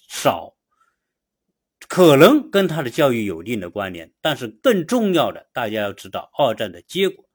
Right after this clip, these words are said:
在整个二战之后，德国损失了大量的人口，在整个二战，德国一共有八百多万人到一千万人因为战争而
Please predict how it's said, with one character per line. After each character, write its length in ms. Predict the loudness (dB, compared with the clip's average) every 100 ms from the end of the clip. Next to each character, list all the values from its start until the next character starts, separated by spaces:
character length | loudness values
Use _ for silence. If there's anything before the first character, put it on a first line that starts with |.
| _ _ _ _
在 120 | -2
整 280 | 0 -4 -4
个 80 | -6 -2
二 160 | 0
战 240 | 0 -4 -6
之 200 | -10 -6
后， 360 | -4 -4 -6 _ _ _ _ _ _ _ _
德 260 | 8 8 8
国 320 | 4 0 -2
损 260 | -6 -2 -2
失 140 | -2
了 120 | -6 -8
大 280 | -8 -2
量 180 | 0 0
的 80 | -2
人 180 | -6 -10
口， 220 | -12 -20 _ _ _ _ _ _ _
在 200 | 2 2
整 200 | 2 -2
个 360 | 0 0 -2 -8 _ _
二 160 | 2 4
战， 200 | 4 2
德 200 | 2 0
国 180 | 0 -2
一 240 | -2 -4
共 320 | 0 0 -2 _
有 200 | -6 -4 -8
八 240 | -12 -6 -6
百 160 | -4
多 160 | -6 -4
万 160 | -2 -4
人 180 | -8 -18 _ _ _
到 300 | -2 -2 -4 _
一 120 | -6
千 360 | -6 -2 -2 0
万 180 | -2 -4
人 180 | -8 -16 _ _
因 240 | 0 0 2
为 100 | -2
战 280 | -2 -2 -4
争 200 | -10 -12 _ _
而 280 | -8 -8 -8